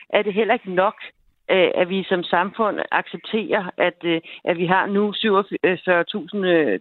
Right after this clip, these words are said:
to hundrede børn, der lever i fattigdom. Det er vi simpelthen for rigt samfund til, synes jeg, til vi kan tillade. Så vi bliver selvfølgelig også nødt til at kigge på, hvad kan vi gøre i bund og grund for at reducere den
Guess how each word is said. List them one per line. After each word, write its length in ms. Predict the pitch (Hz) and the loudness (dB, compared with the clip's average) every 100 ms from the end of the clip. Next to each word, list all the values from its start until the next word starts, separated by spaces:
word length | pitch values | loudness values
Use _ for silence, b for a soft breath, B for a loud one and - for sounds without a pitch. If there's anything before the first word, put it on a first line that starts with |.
| - | -2
to 80 | 196 | -2
hundrede 240 | 190 170 - | -2 -2 -2
børn, 200 | 156 - | -4 -4
der 80 | 180 | -6
lever 280 | 175 175 | -4 0
i 140 | 185 - | -2 0
fattigdom. 440 | 165 156 175 170 - B B - | -2 0 0 -2 -2 B B -2
Det 80 | 208 | 0
er 40 | |
vi 140 | 185 196 | 0 0
simpelthen 360 | 196 185 180 | 0 0 -2
for 120 | 185 170 | -2 0
rigt 180 | 196 - | -2 -2
samfund 400 | - 165 165 196 - | -2 -2 -2 -6 -4
til, 260 | 185 180 - | -4 -4 -4
synes 320 | - 180 202 | -2 0 4
jeg, 180 | 175 233 - b - | 4 2 -2 b -4
til 140 | 196 | -2
vi 100 | 180 | 0
kan 120 | 175 180 | -2 -4
tillade. 360 | - 180 185 143 - | -2 0 2 0 -2
Så 60 | |
vi 120 | 175 | -2
bliver 180 | 190 185 | 0 0
selvfølgelig 460 | 175 185 - 202 190 | -2 -4 -2 0 2
også 160 | 185 - | 0 0
nødt 220 | 180 151 | -2 0
til 80 | 196 | 0
at 140 | 175 | 0
kigge 320 | - 196 185 208 | 0 2 2 2
på, 240 | 180 175 B B B | 2 2 B B B
hvad 140 | - 175 | -4 -2
kan 100 | 208 | -4
vi 80 | 190 | -4
gøre 500 | - 165 156 170 196 | 0 2 4 4 2
i 120 | - 175 | -2 0
bund 240 | 180 139 | 2 2
og 80 | 175 | 0
grund 240 | 175 - - | 0 -2 -2
for 160 | 165 | 0
at 80 | - 170 | 0 -2
reducere 600 | 160 151 - 240 - - | -6 -6 -4 -4 -2 -2
den 140 | 180 | -2